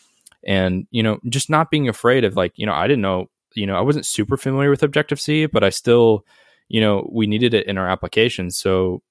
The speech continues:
you know, it's just about, you know, researching. And one thing about Flutter is it's so nice to be able to go to the definition and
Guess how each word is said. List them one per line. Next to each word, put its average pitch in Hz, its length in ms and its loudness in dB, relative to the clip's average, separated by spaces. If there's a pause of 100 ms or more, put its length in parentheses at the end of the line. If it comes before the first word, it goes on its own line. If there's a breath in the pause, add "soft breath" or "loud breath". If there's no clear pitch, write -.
(120)
you 110 100 -6
know, 107 60 0
it's 104 100 -6
just - 180 -4
about, 120 360 2
you 110 100 -2
know, 113 120 2
researching. 92 640 -2
And 85 200 -6 (380 loud breath)
one 104 200 0
thing 101 160 0
about 90 220 0
Flutter 101 280 4
is 87 160 0
it's 85 160 -6
so 107 160 0
nice 95 240 0
to - 60 -16
be 92 60 -2
able 85 80 0
to 85 80 -4
go 95 140 2
to 92 60 2
the 87 80 -4
definition 90 560 -4
and 82 200 -8